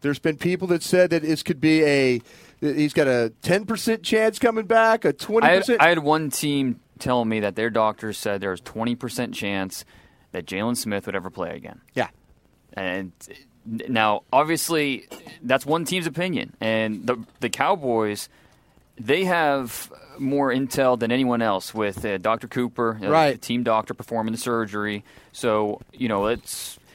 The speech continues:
Speaker 2: I don't wanna, you know, start bashing this pick. You know, let's, let's, we have to s-, wait and see how it plays out, but it's awfully risky. I mean, that it, it's absolutely fair to say this is a very, very risky pick.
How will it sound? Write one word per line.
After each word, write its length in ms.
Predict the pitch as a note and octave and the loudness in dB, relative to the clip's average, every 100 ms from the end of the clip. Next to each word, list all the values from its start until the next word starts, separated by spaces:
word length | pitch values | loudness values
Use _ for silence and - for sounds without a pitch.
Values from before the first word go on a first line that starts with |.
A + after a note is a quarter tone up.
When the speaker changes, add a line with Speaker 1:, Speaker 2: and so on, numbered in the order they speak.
| - _ - - | -20 _ -10 2
Speaker 2:
I 120 | D#3+ | 4
don't 120 | G3+ | 4
wanna, 380 | G3 F#3+ D#3 C#3 | 4 2 0 -2
you 120 | C#3+ | -2
know, 140 | C3+ G#2+ | -2 -2
start 360 | B2+ C3+ A#2 - - A2 | 0 0 0 -6 -20 -6
bashing 440 | A2 B2+ C3 A#2 | -2 0 0 -4
this 160 | G2 - | -6 -4
pick. 400 | A2+ F#2 - G#2 | -2 -2 -4 -6
You 140 | A2 | -2
know, 100 | G#2 | 0
let's, 180 | A2+ C3 | -2 -2
let's, 280 | C3 - A#2 | -6 -6 -6
we 100 | C3 | -4
have 160 | C#3 | -4
to 80 | B2+ | -4
s-, 260 | - - - | -4 -6 -6
wait 220 | A#2 B2+ | -4 -4
and 100 | A#2+ | -4
see 140 | - | -2
how 100 | B2 A#2+ | 0 0
it 60 | |
plays 280 | - A#2+ A2 | -2 -2 0
out, 320 | A2+ A2+ A2 | 2 2 0
but 220 | A#2+ A2+ - _ _ - | -2 -4 -4 _ _ -12
it's 120 | A2 - | -6 0
awfully 320 | C3+ - D3 | 0 0 0
risky. 460 | D#3 - - E2+ _ - | 0 -2 -10 -16 _ -8
I 80 | G2+ | -4
mean, 100 | G2+ | 0
that 240 | A2 - | 0 0
it, 200 | A#2 - | -6 -4
it's 240 | G#2+ - A2 | -6 -4 -2
absolutely 420 | A2+ - A#2+ A2+ | -2 -2 -8 -4
fair 220 | A#2 A2+ | -2 -2
to 40 | |
say 260 | G#2+ A#2 G#2+ | -2 -2 -2
this 120 | G2+ | -2
is 60 | G2 | -4
a 80 | F2+ | -6
very, 360 | F#2 A2 A2+ | -2 0 0
very 300 | G2 G#2 G#2 | -2 -2 -2
risky 400 | F2 G2 - F#2 | -4 -8 -10 -14
pick. 400 | - F2 D#2 - | -10 -10 -10 -16